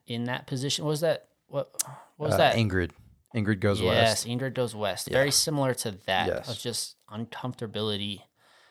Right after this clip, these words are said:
Speaker 1: throughout the entire
Speaker 2: Mm,
Speaker 1: movie.
Speaker 2: mm.
Speaker 1: And it, like, if there was points where, like, it eased up a little bit, maybe I would feel better about it. But it was just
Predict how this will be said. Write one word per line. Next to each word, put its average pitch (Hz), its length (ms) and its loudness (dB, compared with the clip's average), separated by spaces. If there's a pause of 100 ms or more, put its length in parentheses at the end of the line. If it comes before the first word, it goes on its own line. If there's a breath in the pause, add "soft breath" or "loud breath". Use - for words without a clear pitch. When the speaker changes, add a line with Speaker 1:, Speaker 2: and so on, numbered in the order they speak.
(520 soft breath)
Speaker 1:
throughout 117 360 -2
the 113 100 -4
entire 110 840 0
Speaker 2:
Mm, 113 300 -2
Speaker 1:
movie. 107 300 -4
Speaker 2:
mm. 110 240 -4
Speaker 1:
And 107 120 -6
it, 101 180 -10
like, 95 280 -8 (760 soft breath)
if 131 200 -8
there 151 160 2
was 147 180 -2
points 127 580 -4
where, 113 260 -2
like, 92 240 -8
it - 160 -12 (120)
eased 117 360 -6
up 123 200 -4
a 147 40 -4
little 151 260 -4
bit, 160 340 -4
maybe 131 420 -12
I 143 60 -6
would 117 160 -6
feel 120 240 -8
better 110 360 -6
about 131 320 -4
it. 147 200 -6
But 101 220 -4
it 113 100 -12
was 123 180 -8
just - 440 -2